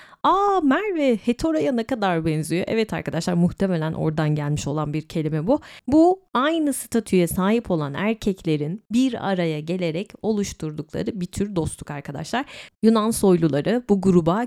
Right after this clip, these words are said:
gençliklerinde katılıyorlar ve yaşlanana kadar bunu sürdürüyorlar. İlyada ve Odiseya'daki kahramanların her birinin bir grup heteroi tarafından desteklendiği anlatılıyordu hatırlıyorsanız. Hatta, e, bu tip dost grupları daha sonraları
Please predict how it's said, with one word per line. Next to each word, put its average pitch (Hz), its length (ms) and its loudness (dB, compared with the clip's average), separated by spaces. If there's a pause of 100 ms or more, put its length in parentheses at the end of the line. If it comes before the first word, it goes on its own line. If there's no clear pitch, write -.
gençliklerinde 165 680 -4
katılıyorlar 214 680 -2
ve 185 60 2
yaşlanana 208 640 0
kadar 170 580 -2
bunu 170 160 0
sürdürüyorlar. 156 760 -2 (460)
İlyada 220 500 2
ve 175 100 0
Odiseya'daki 156 720 -2
kahramanların 151 720 -2
her 220 320 -2
birinin 160 380 0 (100)
bir 254 140 0
grup 185 460 2
heteroi 196 480 -2
tarafından - 640 -4
desteklendiği 165 720 -4
anlatılıyordu 156 720 0
hatırlıyorsanız. 151 680 -8
Hatta, 214 360 -2 (360)
e, 180 180 -2
bu 220 60 -2
tip 190 340 -8
dost 202 260 4
grupları 175 580 -2
daha 190 180 0
sonraları 160 720 -2